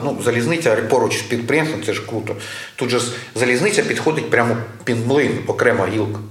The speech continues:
Вони почали біля залізниці відкривати свої заводи,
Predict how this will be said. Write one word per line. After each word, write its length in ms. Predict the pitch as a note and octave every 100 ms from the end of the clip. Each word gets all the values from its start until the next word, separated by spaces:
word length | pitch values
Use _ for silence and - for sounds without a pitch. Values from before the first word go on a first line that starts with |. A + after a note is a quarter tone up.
| - - _
Вони 300 | A2+ D#3+ B3+
почали 440 | B3 D#3 - F#3
біля 400 | F3+ C#3 C3 D3
залізниці 520 | B2 C3 C3 F#3+ G#3 A#2
відкривати 540 | A#2 C3 C3 E3 D#3+
свої 260 | - A2+ G2
заводи, 600 | G#2+ D#3 C4+ A#3+ F#3